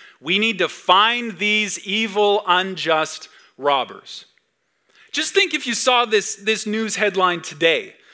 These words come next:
Roby Street, Truro, there was a man walking and, and a bunch of guys jumped him and they beat him up. They stripped all his clothes off him. He's lying naked in the graveyard next to Roby Street there. They took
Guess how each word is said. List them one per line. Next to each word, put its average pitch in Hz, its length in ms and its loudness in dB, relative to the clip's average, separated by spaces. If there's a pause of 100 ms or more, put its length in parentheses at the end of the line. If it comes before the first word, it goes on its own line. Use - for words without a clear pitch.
(180)
Roby 160 360 -2
Street, 123 440 -10
Truro, 139 360 0
there 120 120 -8
was 123 120 -10
a 143 40 -8
man 143 380 -4
walking 139 500 -2
and, 123 120 -10
and 127 180 -8
a - 20 -12
bunch 139 200 -4
of 135 80 -12
guys 139 240 -2
jumped 160 440 -2
him 160 120 -8
and 143 80 -6
they 139 80 -2
beat 180 180 -6
him 185 80 0
up. 175 140 0 (260)
They 165 80 -4
stripped - 300 0 (100)
all 220 240 4
his 262 140 -4
clothes 226 400 2
off 147 260 0
him. 160 100 -10
He's 175 200 -8
lying 180 320 0
naked 208 480 -2 (180)
in 185 100 -4
the 185 60 2
graveyard 185 580 2
next 185 260 -4
to 196 100 -2
Roby 190 420 2
Street 165 460 -6
there. 147 180 2
They 165 100 -2
took 208 300 -2